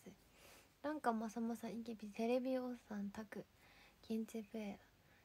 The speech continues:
ラ、長崎県民、タクバラちゃん、ありがとう。言った、これ。ありがとうございます。はい、聞き取れました？シマナがノロノロ喋るから要点がわからなかった人が多いかもしれないので、もう一回言います。えっ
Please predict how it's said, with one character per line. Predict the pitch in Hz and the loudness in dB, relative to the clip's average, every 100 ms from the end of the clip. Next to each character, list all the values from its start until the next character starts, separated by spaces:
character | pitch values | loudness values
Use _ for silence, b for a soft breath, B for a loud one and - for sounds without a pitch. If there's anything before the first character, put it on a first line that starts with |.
| - | -8
ラ、 | 208 | -2
長 | 220 | -2
崎 | 208 208 - | -2 -6 -8
県 | 226 208 | -4 -2
民、 | 196 | 0
タ | 233 | 0
ク | 330 247 | 2 4
バ | 220 | 2
ラ | 214 | -2
ち | - | -6
ゃ | 214 | -6
ん、 | |
あ | 214 | -4
り | 220 | -6
が | 208 - | -8 -2
と | 294 | 2
う。 | 262 | 2
言 | 220 | 0
っ | - | 2
た、 | 226 | 0
こ | 165 | 0
れ。 | - - | -8 4
あ | |
り | 240 254 | 6 8
が | 240 | 6
と | 220 | 4
う | 208 | -4
ご | 202 | -4
ざ | 214 | -4
い | 214 | -4
ま | 214 | -4
す。 | 220 B B B B B B - | -8 B B B B B B -4
は | |
い、 | 233 | -4
聞 | - - | -4 -6
き | 277 | 0
取 | 302 | 2
れ | 302 | 2
ま | 294 302 | 0 -4
し | |
た？ | - - - | -4 -6 -4
シ | - 240 | -2 0
マ | 240 | 2
ナ | 240 | 0
が | 233 | 0
ノ | 233 262 | 2 4
ロ | 349 | 4
ノ | 277 | 4
ロ | 214 | 2
喋 | 220 214 214 | -2 -2 -2
る | 220 | -2
か | 214 | -2
ら | 202 | -4
要 | 196 214 254 | -2 -2 0
点 | 311 277 | 0 0
が | |
わ | 208 214 | -2 0
か | 262 | 2
ら | 285 | 4
な | 277 | 2
か | 233 | 0
っ | 220 | -6
た | 214 | -8
人 | 202 208 | -6 -4
が | 214 | 0
多 | 269 | 0
い | |
か | 320 254 | 2 0
も | 226 | 0
し | 208 | -2
れ | 214 | -4
な | 220 | -2
い | 214 | -4
の | 202 | -4
で、 | 190 | -2
も | 202 | -2
う | |
一 | |
回 | 247 339 330 | 0 0 0
言 | 302 | -2
い | |
ま | 294 | -4
す。 | - B B B B B B - | -6 B B B B B B -10
え | |
っ | 208 | -10